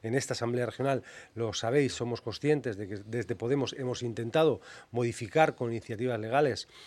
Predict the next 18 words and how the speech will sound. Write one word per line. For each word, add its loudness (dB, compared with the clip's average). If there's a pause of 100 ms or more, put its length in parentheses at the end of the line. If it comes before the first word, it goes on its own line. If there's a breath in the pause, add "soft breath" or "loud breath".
(220 loud breath)
eh, -2
y, -4
y -8 (100)
P 2
N 6
Ls 4
y -6 (140)
iniciativas -2
legales 0
trasladadas 0
al 0
Congreso -2
de 2
los 0
Diputados 2 (280 loud breath)
el 2
modelo 6
energético 0